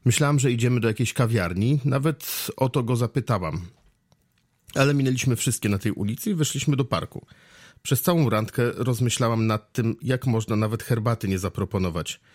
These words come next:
Zimno, coraz ciemniej, nos czerwony, obcasy zapadające się w błocie. Po około godzinie krążenia po parku poprowadził mnie znów pod fontannę, podziękował i poszedł.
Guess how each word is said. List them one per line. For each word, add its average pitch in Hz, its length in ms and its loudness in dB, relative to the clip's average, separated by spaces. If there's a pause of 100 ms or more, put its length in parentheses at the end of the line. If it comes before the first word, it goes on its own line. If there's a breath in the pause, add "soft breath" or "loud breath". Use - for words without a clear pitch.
(320 loud breath)
Zimno, 127 400 2
coraz 101 360 -2
ciemniej, 113 380 0
nos 120 160 -2
czerwony, 98 540 -2
obcasy 123 400 -2
zapadające 104 540 -2
się 110 120 0
w 98 60 -2
błocie. 92 340 -2
Po - 180 -8
około 139 320 -2
godzinie 110 380 0
krążenia 104 420 -2
po 98 120 -4
parku 110 320 -4
poprowadził 113 560 -2
mnie 107 160 0
znów 107 240 -4
pod - 160 -6
fontannę, 104 500 -2
podziękował 113 580 -2
i 107 80 -8
poszedł. - 420 -6